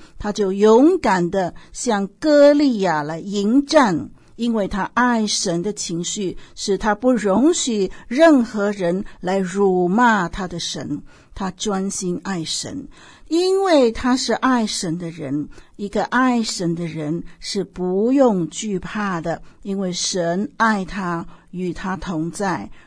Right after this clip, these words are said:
带领他，帮助他。有第三种人，他可以胜过惧怕，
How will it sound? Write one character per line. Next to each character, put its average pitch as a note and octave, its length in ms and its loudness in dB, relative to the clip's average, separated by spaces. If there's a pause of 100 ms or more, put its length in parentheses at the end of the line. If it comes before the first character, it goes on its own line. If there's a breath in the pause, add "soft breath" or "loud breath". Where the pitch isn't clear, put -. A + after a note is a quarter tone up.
(140 soft breath)
带 A#3+ 320 2
领 D#3+ 260 -2
他， G3+ 400 -2 (280 loud breath)
帮 G#3 320 2
助 F#3 260 -6
他。 D#3+ 380 -8 (640 loud breath)
有 B3 280 2
第 F#4 240 2
三 F#4 300 4
种 A#3 260 2
人， F#3+ 460 0 (540 loud breath)
他 C4+ 360 2
可 G#3 380 -4
以 G3+ 180 -2
胜 F#3+ 380 -2
过 F3+ 160 -4
惧 E3 300 -8
怕， F3 340 -6